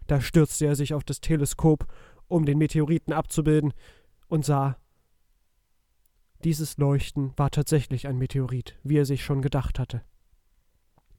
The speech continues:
Er wusste, wo er aufschlagen würde. New York City.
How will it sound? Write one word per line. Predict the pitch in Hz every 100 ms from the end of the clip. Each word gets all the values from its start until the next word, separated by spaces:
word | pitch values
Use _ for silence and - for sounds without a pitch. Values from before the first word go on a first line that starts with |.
| _ - _ _ _ _ _ _ _ _
Er | 165 151
wusste, | 151 - 151
wo | 139
er | 147 147
aufschlagen | 143 - 127 123 117
würde. | 120 117 117
New | 156 151
York | 143 131 -
City. | - 147 -